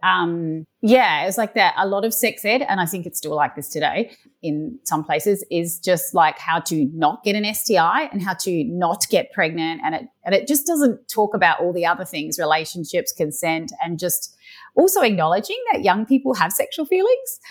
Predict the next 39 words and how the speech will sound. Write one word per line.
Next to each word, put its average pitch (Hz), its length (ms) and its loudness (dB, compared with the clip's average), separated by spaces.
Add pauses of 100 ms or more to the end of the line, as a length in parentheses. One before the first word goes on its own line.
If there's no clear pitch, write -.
(240)
um, 175 320 4
and 196 140 2
that 190 200 -2
young 208 180 2
people 226 200 2
can 202 100 -4
actually 185 260 0
make 175 260 0
good 254 140 2
decisions 311 540 -2
and 240 100 -4
stuff - 200 2
like - 160 2
that. - 180 -2
So, 190 140 0 (220)
you 190 60 -6
know, 156 340 -6
all, 214 260 2
all 208 280 2
of 160 100 0
that, 151 140 4
I 151 100 0
just 165 180 -6
felt 156 160 -6
like, 147 220 0 (140)
and 196 120 0
now 190 280 2
it's 165 160 -6
really 180 200 0
ad 147 140 2
hoc. 151 240 -4
Now 156 280 0
it's - 120 -10
just, - 280 -8
you 185 120 -4
know, 170 80 0
there's 175 160 2
nothing 196 400 2
that's - 320 0